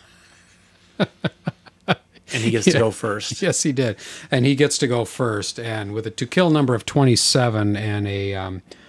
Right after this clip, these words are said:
Speaker 1: a fourteen armor on one of the Churchills and eleven armor. Let's see. No, it's an inferior turret also.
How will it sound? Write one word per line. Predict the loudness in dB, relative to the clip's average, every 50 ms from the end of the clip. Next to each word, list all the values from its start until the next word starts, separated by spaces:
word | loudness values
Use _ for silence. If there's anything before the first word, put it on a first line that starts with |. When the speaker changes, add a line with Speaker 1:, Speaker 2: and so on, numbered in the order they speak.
| -20 -20 -20 -20 -20 _ _ _ -6 -6
Speaker 1:
a | -6 -6
fourteen | -2 0 0 0 0 0 0 0 2 2 2
armor | 2 2 2 2 2 2 0 -2 -4 -6 -10 -16 _ _ _ _ _ _ _ _ _ _ _ _ _ _ _ _ _ _ _ _ _ -18 -8 -4
on | -4 -2 0 2
one | 4 6 6
of | 4 4
the | 0
Churchills | -2 -2 -2 -2 -4 -4 -4 -4 -4 -4 -4 -4 -6
and | -6 -6
eleven | -6 -6 -6 -8 -8 -6 -6 -6 -4 -4 -2 0 0 0 2 2 0 0 0
armor. | -2 -4 -6 -6 -6 -6 -6 -6 -6
Let's | -6 -8 -8 -8 -8
see. | -6 -4 -4 -4 -4
No, | -4 -6 -8
it's | -8 -8 -8
an | -8 -8
inferior | -8 -10 -10 -10 -8 -6 -6 -6 -6 -6 -8 -10
turret | -10 -8 -8 -6 -6 -6 -6 -8
also. | -8 -8 -6 -6 -8 -8 -8 -8 -10